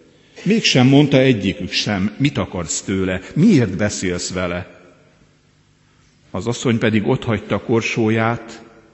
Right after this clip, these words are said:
elment a városba, és szólt az embereknek: „Jöjjetek, lássátok azt az embert, aki megmondott nekem mindent, amit tettem.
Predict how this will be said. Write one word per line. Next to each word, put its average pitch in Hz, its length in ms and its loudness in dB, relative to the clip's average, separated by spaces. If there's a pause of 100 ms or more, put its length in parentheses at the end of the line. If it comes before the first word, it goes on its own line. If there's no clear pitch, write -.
(200)
elment 101 420 -2
a 98 80 -4
városba, 107 680 -2 (160)
és 117 160 -2
szólt 151 360 0
az 98 140 -4
embereknek: 101 760 -4 (200)
„Jöjjetek, 175 580 4
lássátok 135 680 2
azt 143 220 2
az 120 120 4
embert, 120 800 2
aki 151 220 0
megmondott 170 580 8
nekem 156 300 6
mindent, 151 920 6
amit 113 340 2
tettem. 101 640 0